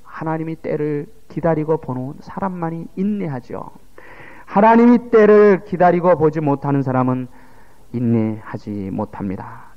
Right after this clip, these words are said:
천 년이 하루 같고 하루가 천 년같이 역사하시는 영원하신 하나님 앞에서 여러분, 우리가 너무 조급하게 살아가고 있는 것이 아닌가 한번 돌아볼 필요가 있다는 말입니다. 어차피 영원을 바라보고 살아가는 우리들이 아닙니까?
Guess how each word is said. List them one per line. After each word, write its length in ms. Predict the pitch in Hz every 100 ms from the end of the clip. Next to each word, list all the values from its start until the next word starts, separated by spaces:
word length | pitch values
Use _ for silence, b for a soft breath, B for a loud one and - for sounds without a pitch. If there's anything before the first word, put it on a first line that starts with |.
| -
천 220 | 196 190
년이 180 | 170 165
하루 180 | 156
같고 300 | 160 151 160
하루가 300 | 147 147 143
천 300 | 139 - 208
년같이 500 | 208 202 190 185 -
역사하시는 600 | 180 165 - 160 156 156
영원하신 560 | 147 185 220 208 196 202
하나님 320 | 175 180 170
앞에서 500 | 156 - 147 160 147 B B B B B B B B - - -
여러분, 240 | 120 113
우리가 240 | 113 113
너무 280 | 120 160 165
조급하게 520 | 156 175 180 185 170
살아가고 420 | 170 151 147 139 143
있는 220 | 135 127
것이 200 | 123 127
아닌가 280 | 110 117 110
한번 300 | 123 117 113
돌아볼 340 | 113 107 107
필요가 340 | - - 107
있다는 380 | 101 - - 156
말입니다. 760 | 151 131 - - - 139 - - - - - - - - B B B B B
어차피 680 | - 240 247 269 - 254 240
영원을 580 | 196 240 294 311 311 320
바라보고 460 | 208 220 214 214
살아가는 460 | 226 175 175 175 185
우리들이 320 | 151 135 147
아닙니까? 640 | 139 110 101 - - -